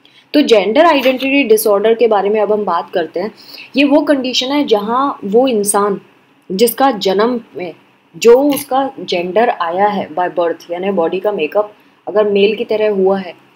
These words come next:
लेकिन वो मा-, उसको ये लगता है कि नहीं, उसको female होना चाहिए था, वो अपने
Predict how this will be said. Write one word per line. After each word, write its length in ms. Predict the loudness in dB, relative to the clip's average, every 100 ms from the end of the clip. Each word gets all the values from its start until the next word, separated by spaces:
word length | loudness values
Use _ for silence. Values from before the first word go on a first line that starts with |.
| _ _ 0
लेकिन 300 | 2 2 -2
वो 200 | 2 2
मा-, 360 | 2 -2 -2 -4
उसको 240 | -6 -4
ये 180 | 2 2
लगता 300 | 2 0 -2
है 80 | -2
कि 160 | -2
नहीं, 200 | 0 0
उसको 200 | 0 -2
female 380 | -4 -2 2 2
होना 260 | 0 -2 -4
चाहिए 400 | -8 -6 -6 -4
था, 220 | -6 -6 -14 -20 _
वो 140 | 2 2
अपने 420 | 2 -4 -4 -4